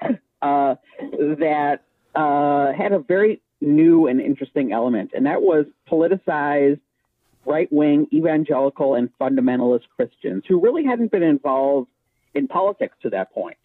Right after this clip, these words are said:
Uh, there was a biblical injunction to, you know, cast your eyes heavenward and not in the, the, the foul, smelly, dirty world of politics. And that changed because the social changes of the nineteen sixties worked their way into the mainstream,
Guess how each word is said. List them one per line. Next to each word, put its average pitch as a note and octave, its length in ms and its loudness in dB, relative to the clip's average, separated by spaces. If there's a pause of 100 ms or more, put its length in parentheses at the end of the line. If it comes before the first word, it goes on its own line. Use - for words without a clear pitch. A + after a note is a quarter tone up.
(200)
Uh, A2+ 300 0 (300)
there C3+ 100 0
was B2+ 100 -2
a B2 60 0
biblical C#3 520 0
injunction B2 600 -2
to, A2+ 280 -2
you C3+ 80 -2
know, A2+ 180 0 (340)
cast C#3 260 -4 (100)
your C#3+ 100 0
eyes A#2+ 300 -2
heavenward A#2+ 480 -2
and G#2 120 -2
not A#2+ 220 -2
in A#2 120 -4
the, A2 220 -2 (140)
the, A2+ 260 -2
the B2 120 -2 (200)
foul, B2+ 480 -2
smelly, A#2 360 0
dirty A#2+ 260 0
world A2+ 280 0
of G#2+ 100 -12
politics. - 520 -4 (460)
And F#3+ 140 0
that G3+ 160 -2
changed F3 560 0
because C#3 480 0 (160)
the C3 320 0 (360)
social F3+ 240 0
changes D3+ 380 -2
of C#3+ 100 2
the C3 80 0
nineteen C3 380 0
sixties C#3+ 480 -2
worked B2+ 180 -4
their B2+ 160 0
way B2+ 180 2
into C3 180 -2
the B2+ 60 -2
mainstream, B2 880 0